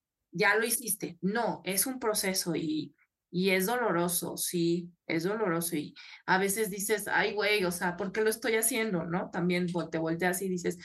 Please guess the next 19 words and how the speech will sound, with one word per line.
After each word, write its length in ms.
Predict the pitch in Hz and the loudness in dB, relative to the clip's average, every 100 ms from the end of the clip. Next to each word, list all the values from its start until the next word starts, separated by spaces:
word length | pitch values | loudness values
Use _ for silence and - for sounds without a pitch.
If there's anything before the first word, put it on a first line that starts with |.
| - - _ _ _ _ _ - | -18 -20 _ _ _ _ _ -8
"Chale, 380 | - 202 277 220 | 0 2 4 0
¿por 160 | - 190 | -2 -4
qué 80 | 220 | -4
estoy 220 | 214 277 | -2 -2
haciendo 340 | 269 277 254 | 0 -2 0
esto?", 300 | 254 262 190 | 0 0 0
¿no? 240 | 170 185 - | 0 0 -2
Pero 220 | 208 214 | -4 -2
también 420 | 240 240 277 294 285 - - _ | -4 -2 0 0 -4 -16 -20 _
es 380 | 220 247 247 - _ _ - | 0 2 0 -2 _ _ -6
salir 460 | 262 240 247 262 | -2 -2 -2 -2
de 80 | 269 | 0
esta 280 | 269 - 262 | -2 -2 -2
parte 440 | - 233 226 247 | 0 -2 0 -2
de 160 | 214 214 | 0 0
la 220 | 190 190 | 2 0
zona 340 | 190 220 220 226 | 0 -2 0 0
de 160 | 220 | -2
confort 560 | - 208 196 214 214 | -4 -8 -2 2 2